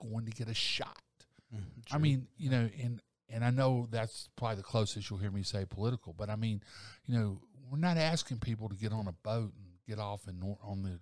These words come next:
Speaker 1: shores of Normandy. We're asking people to get a shot, and it clearly works. And I don't know if I answered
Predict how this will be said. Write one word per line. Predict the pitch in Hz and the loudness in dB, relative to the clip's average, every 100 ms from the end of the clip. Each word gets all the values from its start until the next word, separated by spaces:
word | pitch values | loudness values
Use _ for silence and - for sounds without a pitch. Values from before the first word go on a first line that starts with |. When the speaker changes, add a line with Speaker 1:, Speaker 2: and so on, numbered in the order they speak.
| _ | _
Speaker 1:
shores | - - 123 110 90 | -16 -10 -8 -8 -8
of | 87 | -6
Normandy. | 107 190 98 - _ _ - - - - | -4 -4 -6 -14 _ _ -20 -20 -20 -10
We're | - 143 | -2 2
asking | 196 - | 2 0
people | 120 117 123 | -2 -2 -2
to | 101 | -6
get | 92 | -6
a | 80 | -4
shot, | - 123 147 - _ _ _ - | -2 -2 -4 -8 _ _ _ -2
and | 117 | 2
it | 110 - | 2 0
clearly | - 123 123 160 151 123 | -4 2 4 4 4 2
works. | 123 208 - - - - - 117 | 0 -2 -4 -8 -14 -12 -10 -4
And | 107 101 101 - _ _ _ _ _ _ _ _ _ _ | -2 0 -2 -6 _ _ _ _ _ _ _ _ _ _
I | 107 | 2
don't | 120 | 4
know | 117 117 | 6 6
if | |
I | 98 | 4
answered | 95 95 - | 4 2 0